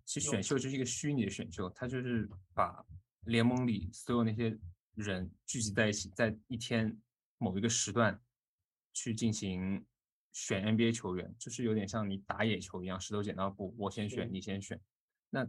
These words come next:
Speaker 1: 这个选人呢，比方说十二支球队，在选人前三十分钟，他会知道顺位、哎，真的是有那种顺位，
Speaker 2: 很有仪式感。
Speaker 1: 就是，哦，等等等，你是状元，
Speaker 2: 对。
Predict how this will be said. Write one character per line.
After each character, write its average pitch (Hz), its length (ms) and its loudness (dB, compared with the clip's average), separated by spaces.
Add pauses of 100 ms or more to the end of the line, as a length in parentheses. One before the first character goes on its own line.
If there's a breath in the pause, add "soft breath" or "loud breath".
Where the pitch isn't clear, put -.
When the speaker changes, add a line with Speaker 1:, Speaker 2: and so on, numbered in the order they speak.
Speaker 1:
这 147 160 2
个 127 80 2
选 113 340 2
人 90 160 0
呢， 95 160 2
比 104 100 -4
方 110 160 2
说 113 160 2
十 - 220 0
二 107 180 8
支 107 140 -4
球 101 260 -2
队， 101 260 2 (480)
在 98 500 4 (140)
选 - 260 -2
人 92 320 0 (200)
前 107 260 -2
三 120 180 6
十 113 60 4
分 110 140 4
钟， 110 240 4
他 - 120 -2
会 117 140 2
知 120 160 0
道 117 100 8
顺 107 320 2
位、 104 160 0 (100)
哎， 113 120 -12
真 139 140 -2
的 135 80 -2
是 120 340 0
有 98 260 0
那 104 80 0
种 98 240 -2
顺 107 240 2
位， 92 120 2
Speaker 2:
很 107 120 0
有 123 140 6
仪 107 160 2
式 - 180 -2
感。 98 160 -2
Speaker 1:
就 - 40 -4
是， 98 60 2
哦， 90 40 0
等 85 160 -6
等 - 0 -
等， 101 540 4
你 92 80 -2
是 120 200 2
状 110 240 8
元， 87 240 2
Speaker 2:
对。 - 60 -12